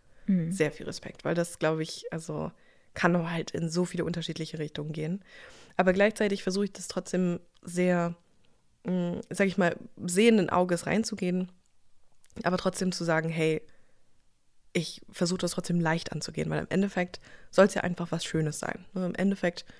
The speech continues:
Speaker 2: möchten mein Freund und ich halt einfach ein Kind haben und das ist ja an sich ein richtig schöner Wunsch.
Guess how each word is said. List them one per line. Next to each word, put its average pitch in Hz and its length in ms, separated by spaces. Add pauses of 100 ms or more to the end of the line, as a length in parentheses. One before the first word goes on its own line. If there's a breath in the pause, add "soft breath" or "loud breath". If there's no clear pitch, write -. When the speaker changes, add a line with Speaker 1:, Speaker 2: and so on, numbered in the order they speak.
(280 soft breath)
Speaker 2:
möchten 175 300
mein 165 160
Freund 175 240
und - 100
ich - 180
halt 190 120
einfach 165 400 (140)
ein 214 100
Kind - 260
haben - 240
und 165 160
das 175 80
ist - 60
ja - 80
an 185 100
sich 196 180
ein 202 60
richtig 208 300
schöner 208 320
Wunsch. 160 340